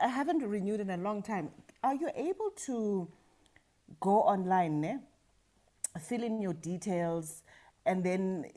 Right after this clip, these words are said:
iphele lapho, and you don't have to go into a physical traffic department and then just have your things just couriered to you?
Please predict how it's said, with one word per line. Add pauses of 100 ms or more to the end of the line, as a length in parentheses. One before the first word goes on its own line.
(160)
iphele
lapho,
and
you
don't
have
to
go
into
a
physical (520)
traffic
department
and
then
just
have
your
things
just
couriered
to
you?